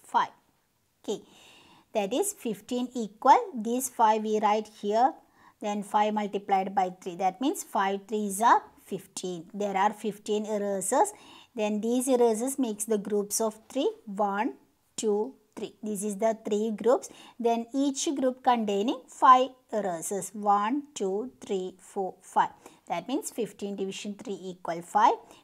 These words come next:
fifteen equal five multiplied by three.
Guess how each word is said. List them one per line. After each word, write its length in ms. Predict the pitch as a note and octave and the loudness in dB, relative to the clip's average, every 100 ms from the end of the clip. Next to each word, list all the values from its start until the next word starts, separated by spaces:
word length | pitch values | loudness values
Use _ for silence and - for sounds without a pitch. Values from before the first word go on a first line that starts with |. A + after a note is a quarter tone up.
| - | -8
fifteen 440 | G3+ G3 F#3 F#3 | -8 -6 -10 -8
equal 480 | F#3+ F#3 - D#4+ A4 - _ _ | -10 -4 6 6 6 -10 _ _
five 400 | - G#3 F#3+ B3 G4 | -2 0 2 2 0
multiplied 720 | C4+ G3+ G3 G3 F#3+ F3+ G3 | -4 -4 -6 -4 2 2 2
by 220 | G3+ A3 G#4 - _ - | 0 0 -2 -10 _ -16
three. 160 | G#3 | -16